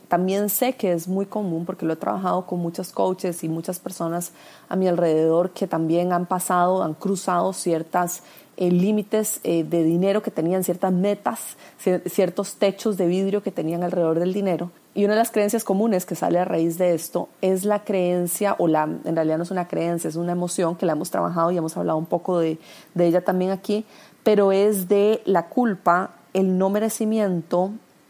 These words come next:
y también sentirse culpable por recibir, especialmente cuando hay tanta división en este mundo. Y en mi camino,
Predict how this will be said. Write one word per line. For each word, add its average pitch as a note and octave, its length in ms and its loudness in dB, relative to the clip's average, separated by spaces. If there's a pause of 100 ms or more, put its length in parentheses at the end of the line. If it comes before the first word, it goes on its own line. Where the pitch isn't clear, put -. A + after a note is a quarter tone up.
y B3 240 2
también A3+ 720 2 (360)
sentirse G3+ 760 0
culpable F#3+ 600 0
por F#3 400 0
recibir, F3 680 -2 (160)
especialmente F3+ 1000 -2 (420)
cuando F3 540 0
hay D#3+ 240 2
tanta F3 400 -2
división E3 560 -2
en D3+ 80 -2
este D3+ 240 -6
mundo. D#3 420 -6 (1120)
Y A#3+ 140 4
en A#3 180 4
mi D4+ 180 2
camino, B3 520 0